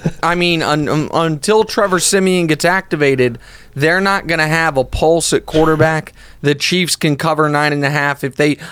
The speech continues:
I honestly think the Jets will not score more. I would, the, the absolute maximum is thirteen. I think they're, the likely outcome is ten, and I think there's a chance they don't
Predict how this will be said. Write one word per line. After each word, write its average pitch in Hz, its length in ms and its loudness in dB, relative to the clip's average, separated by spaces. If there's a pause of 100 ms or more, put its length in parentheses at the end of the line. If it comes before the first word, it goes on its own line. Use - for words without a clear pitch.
(100)
I 220 200 0
honestly 233 480 2
think 190 360 -2
the 143 100 0
Jets 156 400 -2
will 156 160 4
not 147 240 0
score 143 260 0
more. 135 340 2 (360)
I 214 160 0
would, 220 260 0 (300)
the, 170 260 2
the 151 180 -2 (180)
absolute 233 840 0
maximum 151 840 0
is 113 180 -4
thirteen. 156 800 -2 (760)
I 180 140 0
think 185 280 -2
they're, 151 280 0 (220)
the 135 240 0
likely 190 560 2
outcome 180 400 2
is 143 140 -2
ten, 180 440 2 (380)
and 196 120 0
I 214 120 0
think 202 180 0
there's 190 180 4
a 175 40 2
chance 196 420 0
they 175 140 2
don't 175 280 -2